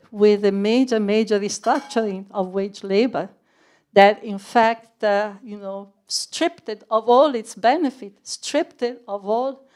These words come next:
the guarantees and benefits that it had provided in the past. You know, the late seventies are the time, are the time when, uh,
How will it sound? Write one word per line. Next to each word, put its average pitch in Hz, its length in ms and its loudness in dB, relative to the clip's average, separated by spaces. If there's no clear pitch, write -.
the 196 220 -4
guarantees 240 760 2
and 196 160 -2
benefits 208 680 -2
that 190 360 -4
it 196 180 -12
had 208 240 -10
provided 185 600 -6
in 185 160 -18
the 196 100 -18
past. - 640 -6
You 196 60 -20
know, 185 440 -10
the 185 320 -14
late 202 400 -4
seventies 214 920 -4
are 202 360 0
the 208 160 -8
time, 220 640 0
are 202 180 -6
the 208 140 -12
time 202 760 -4
when, 196 720 2
uh, 190 180 -2